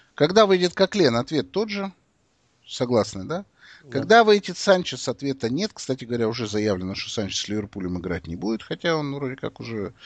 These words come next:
Speaker 1: в январе, э, в первую игру с Саутгемптоном должен был играть, он играть не будет. Э, что, в общем, для нас тоже неудивительно и не новость, да? И самое главное, что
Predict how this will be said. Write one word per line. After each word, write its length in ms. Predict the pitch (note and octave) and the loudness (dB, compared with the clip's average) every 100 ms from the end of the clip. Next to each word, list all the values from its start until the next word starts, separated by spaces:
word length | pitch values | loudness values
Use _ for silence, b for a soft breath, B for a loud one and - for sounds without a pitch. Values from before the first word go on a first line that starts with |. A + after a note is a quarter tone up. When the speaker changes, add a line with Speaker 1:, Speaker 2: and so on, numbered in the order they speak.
| B B B - | B B B -2
Speaker 1:
в 40 | |
январе, 360 | A2+ A#2+ B2 A#2 | 4 6 8 8
э, 320 | G#2 G#2 G2+ | 6 6 2
в 360 | F#2 A2 A2 - | 0 -2 -2 4
первую 300 | C3 A#2 A2 | 4 6 2
игру 540 | A2 A2 G2+ F#2+ F#2+ | 0 -2 -2 -2 -4
с 80 | - | -4
Саутгемптоном 640 | A#2 G#2 G#2+ F2+ F#2 F#2 | -4 0 -2 0 -2 -2
должен 340 | F#2 F#2 F2+ F2 | -2 -2 -4 -2
был 160 | F#2+ | -2
играть, 300 | F#2 F#2 F2 | 0 0 0
он 120 | A#2 | 0
играть 300 | F#2+ F#2+ E2+ | 2 0 0
не 80 | G2 | -4
будет. 280 | G#2+ G2+ A2 - _ _ b b b b b b _ | -2 -2 -2 -8 _ _ b b b b b b _
Э, 280 | - G#2+ G#2 | -2 2 4
что, 300 | F#2+ - E3+ | 4 8 8
в 80 | E3 | 8
общем, 280 | E3 E3+ D#3 | 8 6 6
для 140 | E3+ | 6
нас 220 | F3+ F3 | 6 4
тоже 320 | - G#3 G3 F3 | 6 4 4 2
неудивительно 720 | D#3+ C#3+ D#3+ G3 F#3 D#3 D3 | 0 -2 -4 -2 0 2 4
и 80 | |
не 120 | D#3 D#3+ | 4 4
новость, 420 | D3+ A2 F#2+ E2 | 4 2 0 0
да? 220 | B2+ E3 - | 0 0 -6
И 80 | C3+ | 2
самое 380 | F#3 A3+ A#3 | 6 6 6
главное, 500 | C#3+ A2+ F2 D#2+ D#2+ - b b b | 2 0 0 -4 -16 -18 b b b
что 1080 | - - - B2+ C3+ C3 B2+ B2+ B2 A#2+ A#2+ | -12 -10 -6 2 4 4 4 2 2 0 -2